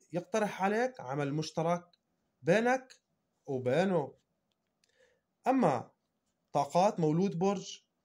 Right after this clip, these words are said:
الدلو، طاقة العمل عنده ثمانين بالمية، وطاقة العاطفة عنده خمسة وثمانين بالمية، وطاقة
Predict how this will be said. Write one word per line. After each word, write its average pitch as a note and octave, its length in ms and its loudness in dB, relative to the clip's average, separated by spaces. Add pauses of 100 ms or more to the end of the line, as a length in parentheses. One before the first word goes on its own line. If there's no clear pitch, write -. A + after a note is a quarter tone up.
(500)
الدلو، D3+ 580 0 (800)
طاقة D#3 380 2
العمل D3 540 0 (800)
عنده F#3 320 0
ثمانين G#3 760 -2
بالمية، C3+ 840 -2 (380)
وطاقة D3+ 400 -2
العاطفة D#3+ 680 -2 (720)
عنده A3+ 500 0 (640)
خمسة F3 280 -2
وثمانين A#3 520 0
بالمية، G#3 640 -4
وطاقة G3 600 -2